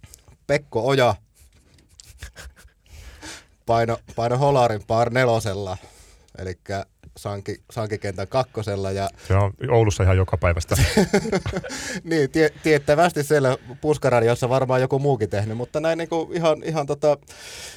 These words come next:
Speaker 1: varsinaisessa kilpailussa takatiiltä, niin kaksi kahdeksan viisi mittaa lippuun ja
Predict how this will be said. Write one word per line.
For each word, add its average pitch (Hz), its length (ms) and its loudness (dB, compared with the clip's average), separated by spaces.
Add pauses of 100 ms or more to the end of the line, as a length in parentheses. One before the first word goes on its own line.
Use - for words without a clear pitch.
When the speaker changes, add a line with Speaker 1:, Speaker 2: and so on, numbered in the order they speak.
Speaker 1:
varsinaisessa 151 480 2
kilpailussa 139 540 2
takatiiltä, 127 680 0
niin 113 340 -2 (300)
kaksi 156 240 2
kahdeksan 117 260 -8
viisi 147 320 -2 (180)
mittaa 117 520 -4 (540)
lippuun 113 540 -4
ja 101 140 -4